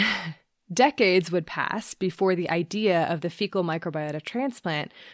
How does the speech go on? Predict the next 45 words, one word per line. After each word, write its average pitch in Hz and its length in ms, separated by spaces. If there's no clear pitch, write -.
would 180 160
gain 180 280
any 175 280
real 160 240
traction 156 600
in 147 140
human 147 320
medicine, 151 640
especially 247 580
as 175 200
more 190 340
antibiotic 156 600
classes 151 520
were 151 100
discovered, - 600
being 143 240
like, 131 260
"Oh, 170 120
well, 165 120
we 160 100
can 156 160
fix - 280
that. - 280
Oh, 165 80
we 170 140
can 170 140
fix - 240
that - 240
this - 180
way," - 200
you 170 100
know? 151 240
It 190 100
kinda 247 260
reminds 180 440
me 170 80
a 156 60
bit 165 180
of, 165 120
like, 147 200
how 143 540
phage 151 420
therapy 220 500
dropped 220 440
out. 240 280